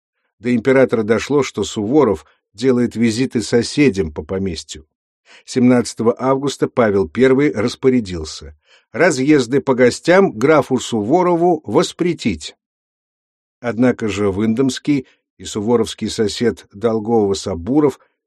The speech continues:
уклонились от непосредственной слежки за фельдмаршалом,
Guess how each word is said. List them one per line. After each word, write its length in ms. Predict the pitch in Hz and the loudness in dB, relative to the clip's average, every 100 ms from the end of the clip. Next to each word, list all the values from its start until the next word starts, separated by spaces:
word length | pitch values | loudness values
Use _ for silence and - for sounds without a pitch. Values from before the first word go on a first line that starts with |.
| _ - | _ -18
уклонились 720 | 117 135 139 147 131 98 - | -6 0 2 4 2 0 -4
от 140 | 85 | -6
непосредственной 800 | 104 92 107 - 123 113 110 104 | -6 -6 -4 0 0 0 -2 -4
слежки 460 | - 120 139 - 104 | -2 -2 -2 -2 -6
за 140 | 95 | -6
фельдмаршалом, 800 | - 117 113 165 - - 82 80 | -4 -4 0 0 0 -6 -12 -14